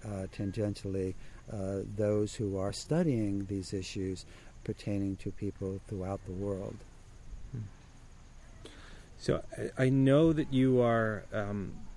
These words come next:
Speaker 2: also doing some work with, some current work with Salvadorans, and I'd love to hear a little bit more about, uh, what you're doing now to kinda, I, I know that the, the disappearances and, and those cases take a long time to sort of unfold, but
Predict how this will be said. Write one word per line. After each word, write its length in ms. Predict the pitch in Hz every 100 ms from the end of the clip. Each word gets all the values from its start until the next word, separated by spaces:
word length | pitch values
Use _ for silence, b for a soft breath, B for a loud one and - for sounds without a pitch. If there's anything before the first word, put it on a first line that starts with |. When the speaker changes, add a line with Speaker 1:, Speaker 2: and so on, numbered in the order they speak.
| - -
Speaker 2:
also 260 | 117 127 127
doing 300 | 117 120 110
some 200 | 113 107
work 260 | 107 -
with, 440 | 110 107 98 - -
some 220 | - 117 110
current 320 | - 175 123
work 320 | 101 95 -
with 160 | 98 92
Salvadorans, 760 | 113 101 95 101 101 95 92
and 120 | 101
I'd 160 | 104 107
love 180 | 120 -
to 120 | 113
hear 240 | 120 113
a 60 | 107
little 220 | 113 113
bit 220 | 104 113
more 260 | 110 110 104
about, 460 | 98 104 101 101 98
uh, 200 | 101 95
what 340 | 104 110 98
you're 120 | 117
doing 440 | 101 113 107 104 98
now 380 | 107 110 104 - B B B -
to 240 | 110 101 -
kinda, 240 | 110 101
I, 280 | 117 113 110
I 40 | 117
know 220 | 113 110
that 240 | 107 -
the, 360 | 113 107 107 98 - - - - B B B B B B B B - - - - -
the 100 | 139
disappearances 1120 | 143 - - 135 135 131 123 - 131 120 104
and, 240 | 113 113
and 200 | 110 104
those 220 | 113 120
cases 420 | - 127 113 120 104
take 220 | 113 110
a 60 |
long 320 | 104 107 110 104
time 360 | 95 113 107
to 60 | 104
sort 260 | - 110
of 140 | 104 98
unfold, 560 | 101 - 113 110 110
but 180 | 110 104